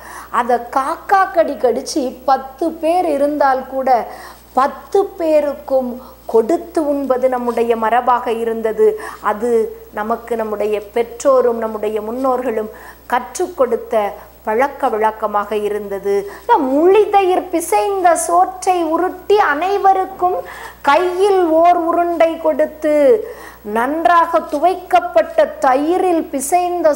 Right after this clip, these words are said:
சோற்றுல ஒரு உருண்டைய கையில கொடுத்து,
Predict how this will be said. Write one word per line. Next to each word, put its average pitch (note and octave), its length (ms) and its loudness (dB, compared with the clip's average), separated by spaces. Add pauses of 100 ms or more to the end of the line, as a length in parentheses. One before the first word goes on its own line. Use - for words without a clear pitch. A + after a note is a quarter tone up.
சோற்றுல F4 540 2
ஒரு C#4+ 240 0
உருண்டைய E4 560 0
கையில D#4+ 420 0
கொடுத்து, C4 760 0